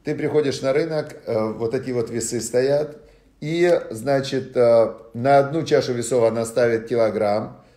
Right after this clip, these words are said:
на другую чашу весов она кладёт продукт, например, там яблоки,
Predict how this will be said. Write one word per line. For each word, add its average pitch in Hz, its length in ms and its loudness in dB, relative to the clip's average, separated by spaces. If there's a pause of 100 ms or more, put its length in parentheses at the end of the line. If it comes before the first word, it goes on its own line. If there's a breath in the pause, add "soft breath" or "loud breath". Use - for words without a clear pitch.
(140 soft breath)
на 123 180 0
другую 151 440 -2
чашу 127 300 0
весов 120 540 -2
она 113 280 -2
кладёт 117 460 0
продукт, 110 480 -2 (160)
например, 113 440 -6
там 101 220 -8
яблоки, 107 680 -2